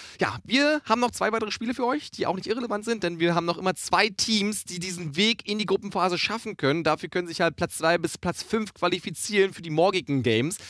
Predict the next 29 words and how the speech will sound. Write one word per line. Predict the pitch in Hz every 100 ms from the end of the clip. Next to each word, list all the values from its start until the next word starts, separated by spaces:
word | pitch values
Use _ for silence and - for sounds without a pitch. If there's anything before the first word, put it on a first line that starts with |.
| - -
Das | 170 170
werden | 208
wir | 202
noch | 180
auslosen | 226 233 233 220
müssen. | 226 247 254 - - - _ _
Wir | - 349 349 -
hauen | 214
kurz | 208 196
einen |
Bumper | 196 254
rein, | 254 233
machen | 208
eine | 180
kleine | - 214 220
Werbung | 196 208 220
und | 196
ich |
entlasse | 175 151 175 -
euch | 170
mit | 170 170
den | 170
Worten, | 151 175 185
mit | 160
der | 165
Meinung | 165 202 185
Solas | 202 214 -
zu | 214
Wladimir. | 208 143 110 87